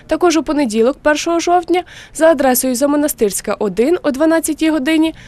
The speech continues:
запрошують прийти усіх самотніх літніх тернополян.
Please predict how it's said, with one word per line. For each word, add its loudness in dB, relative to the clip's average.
запрошують -2
прийти -2
усіх -2
самотніх 0
літніх -2
тернополян. -4